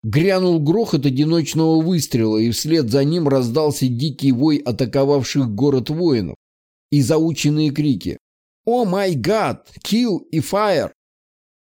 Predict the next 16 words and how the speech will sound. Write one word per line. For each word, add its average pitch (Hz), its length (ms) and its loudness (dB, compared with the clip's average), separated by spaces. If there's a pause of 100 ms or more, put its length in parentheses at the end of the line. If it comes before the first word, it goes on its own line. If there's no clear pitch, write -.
(300)
Заметались 156 800 0
люди. 156 480 -4 (880)
Выскочил 190 760 0
в 156 80 0
одной 185 520 0
рубахе 156 800 0
начальник 151 680 -2
фактории 131 680 0
и 113 40 0
тут 185 220 -6
же 165 120 -4
умер, 127 380 2
проткнутый 147 640 -2
сразу 127 400 -2
двумя 127 340 0
копьями. 92 580 -4